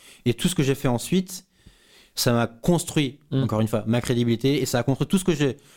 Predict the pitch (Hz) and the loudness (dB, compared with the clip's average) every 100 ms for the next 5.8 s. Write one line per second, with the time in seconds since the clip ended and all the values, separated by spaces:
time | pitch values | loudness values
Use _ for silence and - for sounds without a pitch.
0 | - 123 139 139 135 175 185 160 - 135 | 0 2 4 2 2 2 2 0 0 2
1 | 135 160 160 131 135 175 - 131 160 151 | 2 2 0 0 0 0 -4 -2 0 2
2 | 156 147 _ - - - 113 107 202 208 | 0 -2 _ -20 -20 -2 0 2 -2 -4
3 | - _ _ - 117 117 117 139 139 123 | -12 _ _ 0 2 2 2 2 2 0
4 | 156 214 - _ _ _ _ 139 143 139 | 0 -2 -8 _ _ _ _ 2 2 2
5 | 143 156 131 139 117 110 113 110 | 2 0 2 0 0 -2 -2 -2